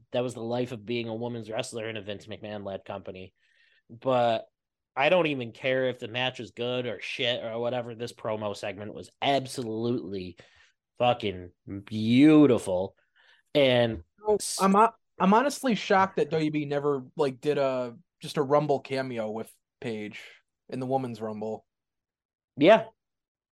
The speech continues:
Speaker 2: Like, I, I figured they would have did it this year, to be honest with you.
Speaker 1: I'm honestly shocked, too. But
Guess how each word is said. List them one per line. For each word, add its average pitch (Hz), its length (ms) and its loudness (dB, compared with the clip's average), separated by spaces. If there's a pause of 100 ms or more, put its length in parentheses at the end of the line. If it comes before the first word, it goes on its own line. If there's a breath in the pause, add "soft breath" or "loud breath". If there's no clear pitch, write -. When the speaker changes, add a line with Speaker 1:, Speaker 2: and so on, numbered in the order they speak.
(340)
Speaker 2:
Like, 143 260 0
I, 170 520 4
I 214 40 4
figured 202 380 2
they 175 100 4
would 170 140 4
have 151 80 -2
did 151 100 -2
it 139 140 -4
this 131 180 -8
year, 151 140 -4
to 120 60 -6
be 113 120 -6
honest 120 300 -4
with 101 160 -8
you. 104 240 -8 (2500)
Speaker 1:
I'm 123 100 4
honestly 131 340 2
shocked, 104 340 -4
too. 95 180 -4 (1080 soft breath)
But 160 320 6